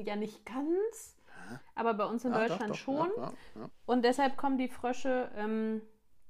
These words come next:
Speaker 1: einundzwanzig.
Speaker 2: Sehr gut. Ich habe jetzt, äh, häufiger gelesen, äh,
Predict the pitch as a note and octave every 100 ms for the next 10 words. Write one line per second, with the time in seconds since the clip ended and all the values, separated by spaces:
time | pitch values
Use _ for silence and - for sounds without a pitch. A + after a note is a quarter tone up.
0 | - - - - - - - - - -
1 | - - - - - G3+ G3 G3 - G3
2 | - - - - - - A2+ C3 D#3 C#3+
3 | - C3+ C#3+ E3 D3 C#3+ - - D3+ D3
4 | C#3+ D3+ G#3+ - F#3+ D#3 B2+ B2 D#3+ G3
5 | A#3+ - D#3 D#3 D#3 D#3